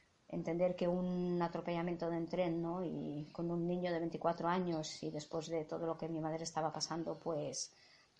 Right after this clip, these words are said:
no es fácil hablar de esto, ¿no? Pero quería, creo que es, quiero que se entienda, ¿no? Que es, no es hacer ni morbo ni nada de esto, ¿no? Simplemente es, es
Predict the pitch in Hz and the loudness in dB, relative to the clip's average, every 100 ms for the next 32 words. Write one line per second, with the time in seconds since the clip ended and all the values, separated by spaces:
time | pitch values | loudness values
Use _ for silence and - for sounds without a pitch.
0 | _ 196 196 - 160 175 156 165 165 170 | _ 2 4 6 4 4 2 4 4 4
1 | 185 - 165 175 180 160 147 160 165 170 | 2 2 0 0 0 -2 0 0 4 4
2 | 170 170 - - - - _ _ _ _ | 4 2 -12 -20 -20 -20 _ _ _ _
3 | - - - 202 202 196 - - 214 208 | -20 -20 2 8 8 6 2 6 6 8
4 | 208 185 180 202 196 170 190 185 175 175 | 6 6 6 8 8 6 4 6 6 6
5 | - 180 185 180 165 185 185 175 175 175 | 4 4 6 4 4 4 4 4 6 6
6 | 175 190 175 175 170 165 180 - 156 160 | 6 4 4 4 6 6 4 2 0 0
7 | 170 151 175 175 175 175 180 - - - | 0 0 2 2 2 4 4 2 0 0
8 | 190 - - | 2 2 -2